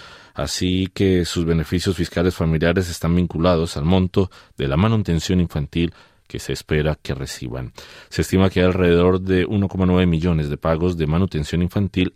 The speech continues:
impagos este año fiscal. Un estudio histórico ha revelado que más de uno de cada tres hombres australianos entre dieciocho y sesenta y cinco años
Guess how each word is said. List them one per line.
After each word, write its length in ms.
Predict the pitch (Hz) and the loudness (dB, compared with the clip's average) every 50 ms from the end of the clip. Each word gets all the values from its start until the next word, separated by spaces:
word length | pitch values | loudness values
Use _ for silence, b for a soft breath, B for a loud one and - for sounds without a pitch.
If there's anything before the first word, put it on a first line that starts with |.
| _ | _
impagos 760 | - 104 87 78 - - 101 92 73 73 71 71 - - - _ | -2 0 0 0 0 0 -2 -2 -2 -2 -4 -4 -6 -8 -12 _
este 320 | - 73 - - - - - | -10 -10 -10 -8 -6 -6 -4
año 320 | - 135 135 143 147 - - | -4 -2 -4 -4 -4 -6 -8
fiscal. 580 | _ - - 98 - - - - - - 92 - - - _ _ _ B B B B B B B B B B B B B B B B B B B | _ -12 -10 -10 -10 -10 -12 -14 -14 -14 -14 -16 -20 -20 _ _ _ B B B B B B B B B B B B B B B B B B B
Un 140 | B 117 117 | B 2 2
estudio 280 | 120 110 - 120 117 117 | 2 2 0 0 2 2
histórico 440 | 107 - - 117 113 127 - - 110 | 2 2 2 2 2 2 2 2 2
ha 40 | |
revelado 640 | 107 110 107 104 95 98 98 104 107 110 113 113 107 - | 4 4 4 4 4 4 4 4 4 4 4 4 2 0
que 100 | - 92 | -2 0
más 520 | 92 95 98 101 104 98 - - 95 85 | 2 4 4 4 2 2 0 -2 -4 -2
de 80 | 85 85 | 0 2
uno 200 | 87 95 101 101 | 2 4 4 2
de 100 | 95 87 | 2 0
cada 200 | - 90 92 92 | 0 0 0 0
tres 260 | 87 95 92 - - 92 | 0 -2 -4 -2 -2 0
hombres 360 | 82 82 85 95 95 - - - | 0 0 2 0 0 -2 -2 -4
australianos 800 | 120 131 - - - 87 82 85 87 90 101 120 135 - - 78 | -4 -4 -4 -4 -2 -2 0 2 2 2 2 2 0 -2 -4 -6
entre 280 | 76 73 - - 76 73 | -6 -6 -6 -6 -6 -4
dieciocho 460 | 73 73 - - 98 95 - - 113 | -4 -4 -2 0 0 0 0 -2 -4
y 60 | 101 | -6
sesenta 400 | - - - - 80 73 - 80 | -6 -6 -6 -4 -4 -4 -6 -6
y 20 | |
cinco 380 | - - 82 78 - - 92 85 | -4 -2 -2 -2 0 0 2 2
años 340 | 80 80 90 98 101 - | 4 4 2 2 0 -2